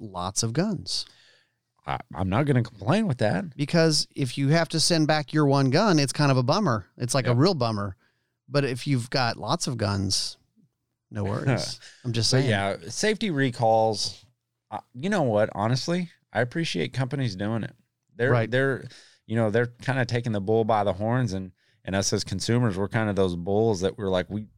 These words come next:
Speaker 2: you know, you should have fixed this before it went out." But I think you make a great point. You have seen the backstage look into what goes on to firing 'em.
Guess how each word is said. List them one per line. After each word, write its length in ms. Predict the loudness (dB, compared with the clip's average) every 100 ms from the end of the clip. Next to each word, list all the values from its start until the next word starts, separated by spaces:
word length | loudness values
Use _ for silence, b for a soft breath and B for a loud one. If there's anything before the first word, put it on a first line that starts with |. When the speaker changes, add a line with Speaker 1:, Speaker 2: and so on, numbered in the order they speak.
| -16
Speaker 2:
you 160 | -4
know, 60 | -2
you 180 | 0 0
should 220 | 0 0
have 100 | 0
fixed 400 | -2 -2 -2 -2
this 360 | -6 -4 -8 -12 _ b b b
before 380 | -4 0 2 2
it 40 |
went 140 | 2 2
out." 220 | 2 0
But 120 | -2
I 60 | -2
think 220 | 0 -2 -2
you 100 | -2
make 180 | -2
a 60 | -2
great 440 | -6 -6 -2 -2
point. 320 | -2 -2 -2 -4 b b b
You 200 | -4 2
have 140 | 2 2
seen 640 | 0 0 0 -2 -4 -8 -14 _ -20
the 80 | -12
backstage 840 | -4 -2 -4 -10 -4 0 0 -2 -6
look 460 | -2 0 0 -2
into 560 | -10 -6 -6 -4 -6 -4
what 240 | -4 -4
goes 240 | -2 -2 0
on 160 | -4
to 60 | -4
firing 420 | -4 -2 -2 -4
'em. 100 | -8